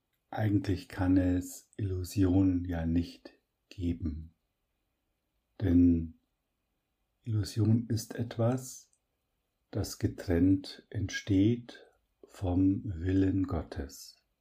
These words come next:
Es ist also unser getrennter Geist oder unser scheinbar getrennter Geist, der das hervorruft.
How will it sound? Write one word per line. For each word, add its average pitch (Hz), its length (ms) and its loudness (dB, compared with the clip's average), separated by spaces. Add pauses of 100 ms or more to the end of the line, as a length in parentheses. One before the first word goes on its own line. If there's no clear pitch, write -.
(1000)
Es - 200 -20
ist - 260 -6
also 95 440 0
unser 98 480 0
getrennter 95 720 2
Geist 78 800 -8 (840)
oder 104 360 -2
unser 87 460 0
scheinbar 85 600 0
getrennter 80 640 -6
Geist, 87 760 -6 (840)
der 95 400 -2
das - 320 -8
hervorruft. 85 1040 -4